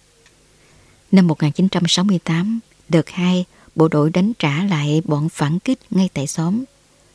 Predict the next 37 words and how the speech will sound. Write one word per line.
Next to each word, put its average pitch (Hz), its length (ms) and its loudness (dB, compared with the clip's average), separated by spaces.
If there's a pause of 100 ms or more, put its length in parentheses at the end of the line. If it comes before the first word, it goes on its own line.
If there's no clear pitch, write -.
(100)
Không 185 300 -2
may, 175 320 0 (340)
tía 208 180 4
nó 226 340 -2 (120)
cũng 175 200 0
là 175 80 0
bạn 151 260 -4
già 151 120 -2
hàng 151 220 -2
xóm 196 240 -4
với 220 160 -4
bà, 147 280 -2 (380)
bị 156 220 2
trúng 226 200 -2
phải 156 300 -4
một 185 240 -2
viên 185 180 0
đạn 156 240 -4
mồ 151 220 -4
côi 175 300 -2 (500)
sau - 260 -2
một 170 260 -2
lúc 208 160 2 (120)
êm 165 220 2 (100)
tiếng 165 160 -2
súng. 180 360 -2 (1400)
Là 160 120 2
dân 180 280 0
trong 180 140 0
ấp - 220 -4
chiến 226 240 0
được, 151 240 0 (420)
chẳng 156 160 0
có 220 120 -2
cách - 220 -6
nào 151 140 0
khác, 202 340 -4